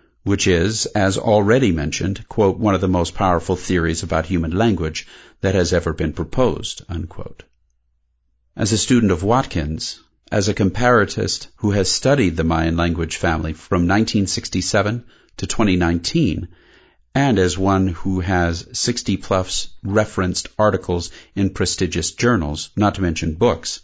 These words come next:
I feel I might be somewhat competent to judge Stubbs's comparative work. My take is that Stubbs's work of both twenty eleven and twenty fifteen is spot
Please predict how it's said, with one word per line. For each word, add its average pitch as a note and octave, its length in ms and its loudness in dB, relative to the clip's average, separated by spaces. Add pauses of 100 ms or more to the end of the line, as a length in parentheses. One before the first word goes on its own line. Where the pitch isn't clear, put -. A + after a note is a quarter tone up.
I F#2+ 140 2
feel G2+ 260 2
I F#2 120 4
might F2+ 300 2
be F#2+ 140 0
somewhat F2+ 480 0
competent - 640 -2 (120)
to G2+ 120 0
judge E2+ 380 0
Stubbs's D#2+ 760 -4 (380)
comparative D#2+ 680 -4
work. F2+ 480 -2 (1400)
My C3 300 2
take D#3+ 540 0 (120)
is A#2+ 240 4
that G#2 520 2 (120)
Stubbs's F3 680 0
work G#2 600 -2 (100)
of G2+ 140 0
both G2 260 2
twenty D3 260 2
eleven G2+ 460 2 (540)
and F#2+ 180 2
twenty C3 240 2
fifteen F#2 640 0
is F#2 180 0
spot - 480 -2